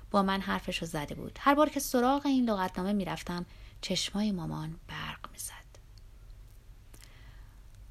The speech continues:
باید کلماتی رو که با یک نفس از دهان خارج می‌کرد،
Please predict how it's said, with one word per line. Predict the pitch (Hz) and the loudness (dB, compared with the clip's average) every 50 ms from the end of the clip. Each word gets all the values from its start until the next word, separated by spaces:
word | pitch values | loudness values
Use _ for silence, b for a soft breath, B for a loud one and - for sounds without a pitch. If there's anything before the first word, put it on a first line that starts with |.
| - - - - - - - - - - - - - - - - - - - - - - - - - - - - - - - - - - - - - - - | -18 -18 -18 -20 -20 -20 -18 -18 -18 -18 -18 -20 -20 -20 -20 -20 -20 -20 -18 -18 -18 -18 -18 -20 -20 -20 -20 -18 -18 -18 -18 -20 -20 -20 -20 -20 -2 6 10
باید | 269 302 311 320 339 330 - | 10 10 10 10 6 4 2
کلماتی | - - 254 247 233 233 247 254 - 262 254 | 4 6 6 8 8 6 6 4 4 4 4
رو | 254 240 | 2 2
که | - 240 | 2 2
با | 214 208 | 4 4
یک | 208 214 214 - | 4 2 2 0
نفس | 208 196 - 196 196 - 196 | -2 0 0 -2 -2 0 -2
از | 190 - - | -2 -2 -2
دهان | 180 180 202 214 220 | -2 0 2 2 2
خارج | 214 - 202 175 165 165 165 - | 2 2 0 0 0 -2 -2 -4
می‌کرد، | 160 160 - 175 170 165 165 165 - - | -6 -6 -6 -6 -6 -4 -4 -6 -8 -8